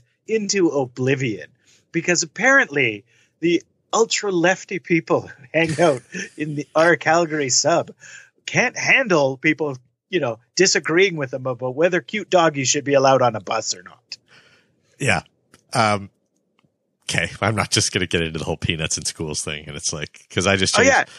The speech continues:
Speaker 2: I just changed my allergy medicine, and I'm really happy finally. Like, I no longer have searing eyes, itchy throat. You'll know if you compare twenty to nineteen, episode twenty to episode nineteen, I no, I no longer sound like I had my nose stuffed with cork. <laughs>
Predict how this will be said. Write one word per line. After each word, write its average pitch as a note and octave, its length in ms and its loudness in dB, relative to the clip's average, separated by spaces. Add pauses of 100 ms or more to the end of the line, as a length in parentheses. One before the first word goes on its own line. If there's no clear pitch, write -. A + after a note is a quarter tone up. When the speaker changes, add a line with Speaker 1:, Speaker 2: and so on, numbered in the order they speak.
(140)
Speaker 2:
I - 120 2
just C3 160 4
changed A#2+ 220 2
my A#2+ 100 4
allergy F#2+ 380 0
medicine, F#2 440 0
and F2+ 160 -4
I'm E2+ 120 -6
really F2 200 -2
happy D#2+ 340 -6
finally. C2 440 -14
Like, C2+ 260 -14
I C#2+ 140 -10
no E2+ 140 -4
longer E2 240 -4
have E2 160 -6
searing F#2 640 0
eyes, F2 580 -6 (280)
itchy A2 320 0
throat. F2+ 540 -4 (440)
You'll G2 280 0
know F#2+ 220 4
if - 200 -2
you A2 80 6
compare G2+ 380 2
twenty G#2 460 -2
to G2 100 0
nineteen, F#2+ 600 -2 (140)
episode F#2+ 380 0
twenty G2 220 -2
to F#2 60 0
episode F#2 280 -2
nineteen, F2+ 500 -4 (340)
I - 80 -4
no, G2 160 0
I G#2 120 -4
no G2+ 140 2
longer F#2+ 220 2
sound F#2+ 440 2
like F#2 240 -2
I F2+ 80 -2
had F#2+ 180 0
my F2+ 120 -2
nose E2+ 440 -2
stuffed - 300 -2
with - 180 -12
cork. - 500 -6
<laughs> - 60 -20